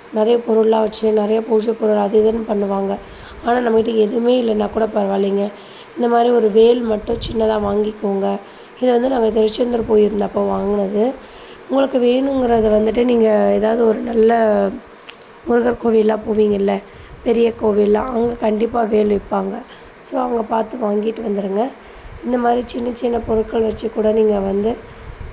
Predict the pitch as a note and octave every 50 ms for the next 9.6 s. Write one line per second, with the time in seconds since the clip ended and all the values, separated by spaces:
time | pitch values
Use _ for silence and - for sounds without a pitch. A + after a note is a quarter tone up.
0 | C4 A#3+ A3 A3 G#3+ G#3 G3+ G3+ G3 G3 - - A3+ A3 G#3 B3 G#3+ G#3+ A3 G3+
1 | G3+ G3+ G3 - A3 A3 G#3+ G#3 G3+ G3+ A3 A3 G3+ G3+ A3+ G4+ - - - -
2 | - - - - - - - - A3+ A#3+ A#3+ B3 A#3+ - D4+ D4+ D#4 D4 B3 A#3+
3 | A3+ A3 A3+ C4+ C4 C4 A#3 A3 G#3 G3 F#3+ G#3 A3 G#3+ - B3 A3+ - B3+ C4+
4 | B3+ - A#3 G#3+ G3+ A3 G#3 A3 G#3 G#3 G#3 G#3 G#3 G3+ G3+ G3 G3+ G3+ G3+ -
5 | G#3+ G#3+ G#3+ A3+ A3+ A3+ G#3+ G#3+ G#3 G3+ G3+ G3+ G3+ G#3 G#3 G#3+ - G#3+ G3+ G3+
6 | G#3+ G#3 - A3+ G3+ G3 F#3+ G#3 G#3 A3+ - - - - - - - - - -
7 | - - - - B3 A#3+ C4 C#4 C#4 B3+ A#3 A#3 A#3 A3+ A3+ A#3 A#3+ A#3 A3 G#3+
8 | G#3 G#3 G#3+ A#3+ C4+ D4 C4+ C4 C4 B3 A#3 A#3 A3+ A3+ G#3+ G#3 - - G#3+ G#3
9 | G3+ G3 G3+ G3+ G3+ G#3 G#3 - A3 G#3+ G#3 G#3+